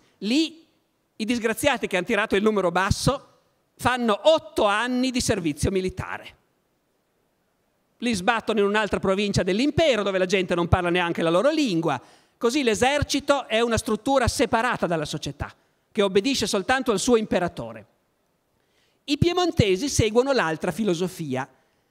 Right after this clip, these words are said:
che è quella dell'esercito di quantità, che dice: "Ne prendiamo un po' di più, però gli facciamo fare solo un anno, poi li mandiamo a casa."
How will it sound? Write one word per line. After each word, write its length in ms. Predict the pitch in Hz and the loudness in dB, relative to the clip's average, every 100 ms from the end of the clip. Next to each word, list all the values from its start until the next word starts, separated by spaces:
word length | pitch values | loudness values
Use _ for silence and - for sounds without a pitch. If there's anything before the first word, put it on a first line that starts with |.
| _ _ _ | _ _ _
che 200 | - 240 | -4 0
è 60 | 233 | 2
quella 320 | 269 285 277 | 2 2 2
dell'esercito 680 | 226 220 208 233 247 254 247 | 2 0 2 0 0 0 0
di 120 | 202 | -2
quantità, 960 | - 214 208 214 - - - 151 131 - | -2 0 2 0 -4 -8 -4 -4 -4 -6
che 160 | - 220 | -4 -2
dice: 520 | 185 143 - 135 101 _ _ _ _ _ - | -4 -8 -8 -10 -12 _ _ _ _ _ -4
"Ne 180 | 175 | -4
prendiamo 560 | 170 196 190 190 226 285 | 0 -2 0 0 0 2
un 140 | 262 | 0
po' 160 | - 180 | 0 -4
di 120 | 160 | -6
più, 300 | - 127 101 95 _ _ _ _ _ _ _ _ _ _ _ _ - | -4 -4 -4 -14 _ _ _ _ _ _ _ _ _ _ _ _ -2
però 260 | 214 294 | 0 2
gli 160 | 320 311 | 2 0
facciamo 400 | 277 - 269 269 | -2 0 0 2
fare 220 | 285 277 | 2 0
solo 280 | - 277 262 | 2 2 2
un 140 | 247 | 0
anno, 420 | 147 110 127 127 - _ _ _ _ _ _ _ _ | -4 -6 -10 -12 -16 _ _ _ _ _ _ _ _
poi 220 | - 330 | 0 0
li 100 | 302 | 2
mandiamo 380 | 294 277 285 262 | 0 0 0 0
a 80 | 233 | 0
casa." 500 | - 104 135 120 | -2 -6 -10 -12